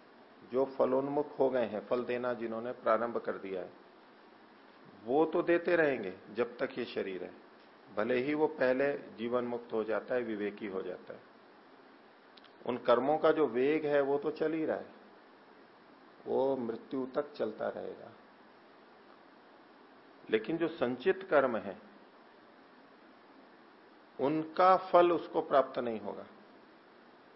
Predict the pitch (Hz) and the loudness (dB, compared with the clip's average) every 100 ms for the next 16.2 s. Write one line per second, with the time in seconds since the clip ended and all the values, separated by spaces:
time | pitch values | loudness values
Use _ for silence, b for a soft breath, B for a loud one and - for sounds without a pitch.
0 | - - - - - - - - - - | -20 -20 -20 -20 -20 -20 -20 -20 -20 -20
1 | - - - 98 101 120 135 - 117 110 | -20 -20 -20 -8 -2 0 -2 -2 -2 2
2 | 110 135 160 - 131 - 110 - 185 - | 2 2 0 -6 -8 -6 -6 -2 -4 2
3 | 160 156 156 156 156 143 127 131 131 135 | 2 2 0 0 0 2 2 0 -4 -4
4 | 123 120 117 113 113 104 104 101 104 107 | -4 -2 -2 -2 -2 -6 -6 -8 -6 -4
5 | 135 - - - - - - - - - | -6 -10 -20 -20 -20 -20 -20 -20 -20 -20
6 | - - 107 - 107 117 120 117 117 120 | -20 -8 -6 0 2 4 0 0 0 0
7 | 123 117 107 107 104 101 120 143 156 - | -2 -2 -2 -2 -2 -2 -6 -6 -10 -20
8 | - - 139 170 139 - - 143 131 107 | -20 -6 -2 -2 -2 -6 -2 -2 0 -4
9 | 104 95 85 87 - - - - - - | -6 -6 -8 -12 -16 -20 -20 -20 -20 -20
10 | - - - - - - - - - - | -20 -20 -20 -20 -20 -20 -20 -20 -20 -20
11 | - - - - - - - 123 113 107 | -20 -20 -20 -20 -20 -20 -4 -2 0 2
12 | 139 156 160 165 170 165 160 147 - 147 | 2 4 2 2 0 0 0 -2 2 0
13 | 143 - 120 120 135 135 127 123 123 117 | 0 -4 -4 -2 -4 -2 -2 -2 -6 -4
14 | 117 107 107 135 131 117 - 110 104 98 | -4 -4 -4 -8 -6 -8 -8 -6 -6 -4
15 | 101 - 120 120 107 - 110 - 107 - | -6 -4 -4 -4 -8 -8 -10 0 0 0
16 | 101 110 | -6 -6